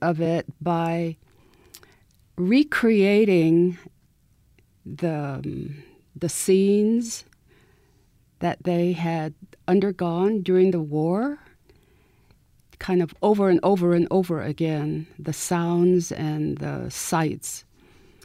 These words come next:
And so then I began wondering whether this was something that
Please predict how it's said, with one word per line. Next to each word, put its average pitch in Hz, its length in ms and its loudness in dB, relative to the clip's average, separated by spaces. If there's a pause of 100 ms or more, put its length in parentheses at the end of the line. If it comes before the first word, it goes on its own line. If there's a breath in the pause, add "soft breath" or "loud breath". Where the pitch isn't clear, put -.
(180 soft breath)
And 175 140 0
so 208 140 0
then 196 200 4
I 190 120 4
began 190 460 2
wondering 185 560 4
whether 170 580 -2 (680)
this 196 340 -2
was 196 200 -2
something 196 540 0
that 175 180 -4